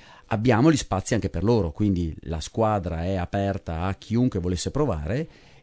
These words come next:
e perciò venite a provare, venite a fare, venite a provare l'emozione di fare un canestro.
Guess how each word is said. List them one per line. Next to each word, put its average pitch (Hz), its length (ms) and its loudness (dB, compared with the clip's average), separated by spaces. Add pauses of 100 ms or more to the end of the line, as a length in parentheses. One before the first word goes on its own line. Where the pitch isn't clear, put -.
e 117 680 0
perciò 127 460 0 (240)
venite 107 500 2
a 131 100 -2
provare, 98 440 -4
venite 101 240 -2
a 104 40 -4
fare, 80 360 -4
venite 110 240 2
a 135 40 -2
provare 98 240 0
l'emozione 104 320 0
di 95 60 0
fare - 140 -8
un 82 60 -6
canestro. 71 420 -10